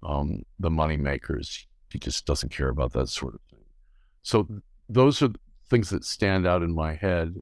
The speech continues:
um, as, uh, unusual experiences. Some of those, y-, you know, the Craven and the, the class struggle experiences were simply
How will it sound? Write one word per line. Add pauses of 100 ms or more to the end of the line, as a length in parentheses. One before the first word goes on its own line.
(120)
um, (1000)
as, (120)
uh, (140)
unusual
experiences.
Some
of
those, (640)
y-,
you
know,
the
Craven
and
the, (420)
the (100)
class
struggle
experiences (600)
were
simply